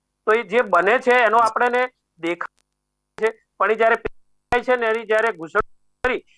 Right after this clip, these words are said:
અને આપણા સે-, સેલ્યુલર લેવલે, સાયટોપ્લાઝમિક લેવલે જે તોડફોડ કરે છે,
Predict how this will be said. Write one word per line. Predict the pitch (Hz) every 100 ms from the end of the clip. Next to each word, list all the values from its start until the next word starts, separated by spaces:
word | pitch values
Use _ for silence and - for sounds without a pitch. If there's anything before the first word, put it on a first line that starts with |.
| _
અને | 190 190
આપણા | 196 214
સે-, | 208 208 180 175
સેલ્યુલર | - 175 208 214 214
લેવલે, | 208 214 214
સાયટોપ્લાઝમિક | 208 175 190 214 196 180 214 208
લેવલે | 202 208 208
જે | 208
તોડફોડ | 208 185 165 - 214
કરે | 226 240 233
છે, | 175